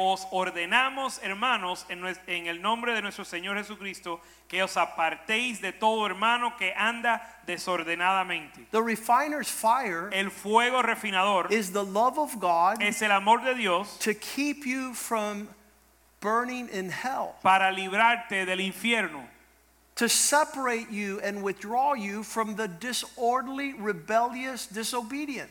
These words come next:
Speaker 1: Para separarte y retirarte de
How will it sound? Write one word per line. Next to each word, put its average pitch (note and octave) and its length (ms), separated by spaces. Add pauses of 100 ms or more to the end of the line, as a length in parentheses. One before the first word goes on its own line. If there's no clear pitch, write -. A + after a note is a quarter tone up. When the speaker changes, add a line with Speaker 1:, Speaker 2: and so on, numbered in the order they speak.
Speaker 1:
Para F3 280
separarte F3 640
y G#3+ 80
retirarte G3 880 (160)
de G3 320